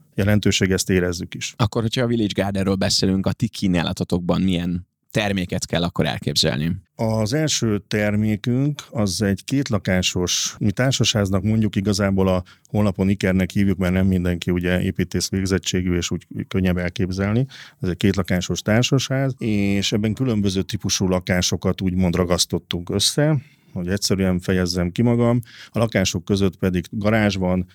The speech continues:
Speaker 1: egy vagy kettő, vagy tároló, és így ebből vannak bizonyos módozatok. Mi még elkövettük azt a dolgot is, hogy négy ilyen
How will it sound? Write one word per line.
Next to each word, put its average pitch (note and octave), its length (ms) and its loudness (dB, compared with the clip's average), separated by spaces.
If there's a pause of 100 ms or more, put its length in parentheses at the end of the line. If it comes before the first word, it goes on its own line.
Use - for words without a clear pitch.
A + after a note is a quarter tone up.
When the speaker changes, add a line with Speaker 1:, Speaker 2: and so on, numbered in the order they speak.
(160)
Speaker 1:
egy G2+ 200 2
vagy F2 180 0
kettő, G#2 420 0
vagy E2+ 160 -4
tároló, G#2 600 2
és F#2+ 180 -4
így G2+ 180 0
ebből F#2+ 280 4
vannak F#2 320 2
bizonyos F2+ 420 -2
módozatok. B2 680 0 (280)
Mi G2+ 140 2
még G#2+ 200 2
elkövettük G#2+ 600 0
azt - 280 0
a F#2 260 2 (440)
dolgot G2 480 0
is, A2+ 200 0
hogy G2 140 0
négy G2+ 300 2
ilyen F#2 320 2